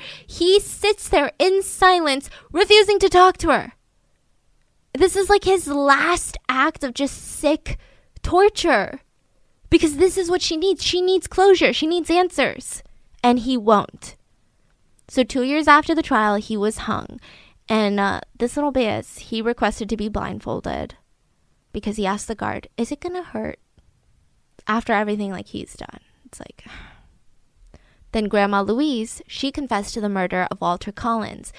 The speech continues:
She was given life in prison with parole, and she was released after fourteen years. She did die, like, a year and a half later, but, you know.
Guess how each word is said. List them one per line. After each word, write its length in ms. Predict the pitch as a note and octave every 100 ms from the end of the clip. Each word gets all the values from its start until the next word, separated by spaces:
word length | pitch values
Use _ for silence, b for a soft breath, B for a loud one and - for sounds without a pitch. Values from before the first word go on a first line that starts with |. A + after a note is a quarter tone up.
| B
She 140 | - A3
was 100 | G#3
given 300 | G#3 G3 G3
life 200 | F3+ A#3+
in 120 | C4
prison 560 | A#3+ G3+ G3+ G3+ A3 - -
with 280 | G3 D4+ -
parole, 580 | C#4+ A3+ F#3 F3+ G#3+ A#3 _ _ _ -
and 120 | G#3+
she 80 | C4
was 120 | A#3+
released 300 | A#3 A3+ -
after 200 | G#3 G#3
fourteen 640 | - A#3 A3 - - G3
years. 540 | F#3+ F3+ - - - - _ _ _ _ b b b
She 180 | - C4+
did 240 | D#4 D4
die, 380 | A#3 G3+ G3 A#3+
like, 200 | A#3 G#3
a 40 |
year 180 | G3 G3
and 100 | F#3+
a 40 |
half 220 | G3+ G3 -
later, 420 | E3 F3 G#3 A#3 _ _ _ _ _ _ _ -
but, 180 | - F3+ - -
you 120 | F3
know. 140 | -